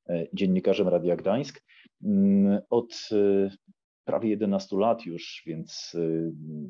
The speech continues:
kawałek czasu, sporo doświadczeń, e, różne rządy, różne zarządy,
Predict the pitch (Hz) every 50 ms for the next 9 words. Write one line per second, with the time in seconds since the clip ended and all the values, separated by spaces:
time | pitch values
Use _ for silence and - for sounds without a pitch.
0 | - 65 - - - _ _ - 101 95 98 92 87 85 - - 107 107 - 107
1 | 98 - - 95 90 87 82 80 90 82 - - - 107 110 107 110 - - 101
2 | 98 92 95 98 98 - - - - _ _ _ _ - 95 90 87 87 85 -
3 | - 98 104 117 135 139 123 123 117 113 107 117 117 113 110 98 101 98 90 85
4 | 104 123 131 - 117 110 104 104 110 104 95 95 104 104 101 98 95 87 92 90
5 | 90 90 90